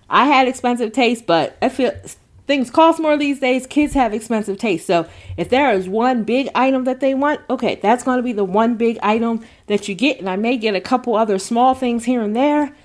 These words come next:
but that is going to be the item. The idea is, if your kids are making a list, keep it simple and stick to that list. Don't feel you have to go outside of it.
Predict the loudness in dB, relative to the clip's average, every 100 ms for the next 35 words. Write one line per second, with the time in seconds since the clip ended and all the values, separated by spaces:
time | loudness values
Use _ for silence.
0 | -20 -20 -20 -2 -2 0 2 2 0 -6
1 | -4 -4 -4 -4 -4 -4 -6 -4 -6 -6
2 | -10 -14 _ _ _ _ _ _ -20 -2
3 | 2 4 2 0 2 2 2 2 2 0
4 | -4 -20 _ -16 -4 -4 0 0 2 0
5 | -2 -2 -2 -2 -2 -4 -6 -10 -18 -20
6 | -2 2 2 0 -2 -4 -4 -4 -6 -6
7 | -6 -6 -6 -6 -4 -6 -6 -8 -12 -20
8 | -20 -2 0 0 0 0 0 0 -2 -2
9 | -6 -2 -2 0 -2 -2 0 2 2 -2
10 | -8 -14